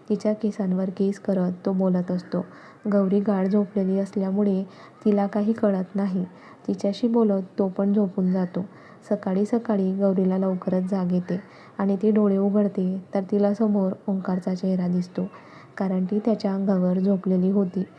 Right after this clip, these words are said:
तिला असे त्याच्या अंगावर झोपलेले बघून तिच्या चेहऱ्यावर स्माईल आली, कारण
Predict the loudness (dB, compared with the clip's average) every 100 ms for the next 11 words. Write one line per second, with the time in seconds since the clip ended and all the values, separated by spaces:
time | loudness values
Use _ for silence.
0 | -20 -20 -18 -2 0 2 0 0 0 0
1 | -2 -2 0 0 0 2 0 2 0 2
2 | 2 2 2 0 -4 -14 -20 -4 -2 0
3 | -2 -2 0 0 -2 -2 -4 -2 2 2
4 | 2 2 0 -2 -14 _ _ -20 -20 -20
5 | -6 2 4 4 2